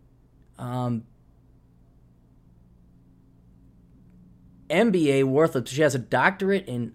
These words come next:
oh, divinity. Okay, well, she'll be unemployed. So you, you got a doctorate in a, in a field where predominantly the majority of the employers don't hire black, uh, preachers or pastors.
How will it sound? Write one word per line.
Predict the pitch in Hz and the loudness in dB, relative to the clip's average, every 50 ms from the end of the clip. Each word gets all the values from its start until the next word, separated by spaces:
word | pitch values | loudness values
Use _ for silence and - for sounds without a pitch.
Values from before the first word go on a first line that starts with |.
| - | 2
oh, | - 156 165 160 147 | 6 8 10 10 8
divinity. | 135 143 147 131 127 170 180 190 170 147 135 110 107 120 | 8 4 2 2 6 6 6 8 8 6 4 2 0 -2
Okay, | - 156 156 - 170 156 151 156 | -2 -4 -2 2 4 4 4 4
well, | 156 156 160 | 4 2 2
she'll | 156 - 202 185 190 | 2 4 4 4 4
be | 156 170 160 | 4 2 2
unemployed. | 147 143 143 135 131 - 143 135 139 147 147 143 - - - - - - - - - - - - - - - - - - _ - - - _ - - - - - | 2 2 0 -2 -2 -2 0 2 2 2 0 -2 -6 -18 -20 -20 -20 -20 -20 -20 -20 -20 -20 -20 -20 -20 -20 -20 -20 -20 _ -20 -20 -20 _ -20 -20 -20 -18 -8
So | - - 156 | -2 2 4
you, | 170 185 185 180 - | 6 6 6 4 4
you | 160 170 | 2 4
got | 165 185 175 170 139 | 8 8 8 8 6
a | |
doctorate | 123 156 170 196 226 240 240 - 220 220 220 220 208 - | 6 6 8 8 8 6 4 2 2 2 2 2 0 0
in | 175 175 170 | -2 -2 0
a, | 156 151 143 143 - | 2 0 0 -2 -2
in | 156 151 | -4 -4
a | |
field | 131 - 185 185 175 165 | -2 0 2 2 2 2
where | 156 147 131 | 2 -2 -2
predominantly | - - 156 135 - 175 180 196 220 214 180 175 170 | 0 -2 -4 0 0 2 2 2 2 2 0 0 0
the | 147 147 | 0 -2
majority | 135 131 - 156 156 160 160 | -2 -2 0 0 2 2 2
of | 143 | 0
the | 139 | 0
employers | 139 127 - - 143 135 131 110 | -2 -2 -2 0 0 0 0 -2
don't | - - - 139 147 160 160 - | -4 -2 0 2 2 2 0 -4
hire | - - 165 160 156 135 120 120 120 120 - _ - _ _ _ _ _ - _ - | -6 -4 -2 0 0 0 -2 -2 -4 -6 -12 _ -20 _ _ _ _ _ -20 _ -10
black, | - 120 120 123 120 123 127 - - - _ | -4 -2 -2 0 0 -2 -4 -8 -18 -18 _
uh, | - 120 110 107 104 104 101 101 104 - _ - | -10 -8 -6 -6 -6 -6 -8 -8 -10 -12 _ -14
preachers | - - 139 127 - 143 135 - - - - - | -8 -8 -6 -6 -6 -8 -10 -10 -16 -20 -20 -20
or | - - - | -18 -10 -2
pastors. | 147 139 135 131 - - 120 113 131 - - | 0 0 0 0 -2 -6 -10 -10 -10 -12 -16